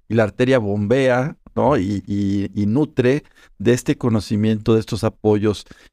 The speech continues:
Y esto es una red social muy importante que ha ido construyendo,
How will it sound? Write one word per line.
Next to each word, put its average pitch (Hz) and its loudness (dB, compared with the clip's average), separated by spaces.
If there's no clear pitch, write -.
Y 127 -2
esto 156 -2
es - -6
una 151 0
red 139 -4
social 120 0
muy 135 0
importante 117 -2
que 110 0
ha 104 4
ido 113 0
construyendo, 104 0